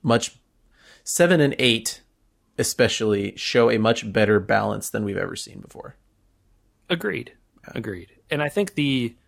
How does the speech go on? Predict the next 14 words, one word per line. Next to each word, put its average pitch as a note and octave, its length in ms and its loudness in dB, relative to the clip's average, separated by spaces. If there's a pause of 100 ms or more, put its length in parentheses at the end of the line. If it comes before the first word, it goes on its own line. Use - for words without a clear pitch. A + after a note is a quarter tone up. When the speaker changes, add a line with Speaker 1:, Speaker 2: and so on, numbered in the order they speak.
(1040)
Speaker 2:
you C#3+ 60 -4
know, A#2 120 0
the, A2+ 240 -4 (120)
the C#3 100 2
low D3 260 4
light C#3+ 340 2
of A#2+ 80 -4
episode C3 420 -2
six - 460 -4 (880)
Speaker 1:
Ugh. - 360 0 (140)
Speaker 2:
even, F#3 480 2 (360)
even E3 480 -2
was C3 260 2
not C#3 320 0